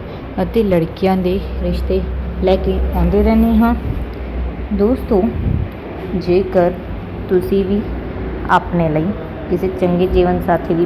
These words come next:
ਭਾਲ ਵਿੱਚ ਹੋ ਜਾਂ ਫਿਰ ਤੁਹਾਨੂੰ ਆਪਣੇ ਲੜਕੇ ਜਾਂ ਲੜਕੀ ਲਈ ਚੰਗੇ ਪਰਿਵਾਰ ਦੀ ਕੰਨਿਆ ਜਾਂ ਵਰ ਦੀ ਲੋੜ ਹੈ, ਤਾਂ ਤੁਸੀਂ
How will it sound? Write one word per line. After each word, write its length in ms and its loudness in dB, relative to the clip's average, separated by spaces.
ਭਾਲ 200 2
ਵਿੱਚ 340 -4
ਹੋ 80 2
ਜਾਂ 240 6
ਫਿਰ 260 4
ਤੁਹਾਨੂੰ 580 2
ਆਪਣੇ 340 0
ਲੜਕੇ 520 0
ਜਾਂ 160 6
ਲੜਕੀ 460 2
ਲਈ 160 0
ਚੰਗੇ 420 4
ਪਰਿਵਾਰ 460 4
ਦੀ 160 -2
ਕੰਨਿਆ 400 0
ਜਾਂ 220 4
ਵਰ 320 4
ਦੀ 120 2
ਲੋੜ 320 0
ਹੈ, 180 0
ਤਾਂ 200 4
ਤੁਸੀਂ 360 0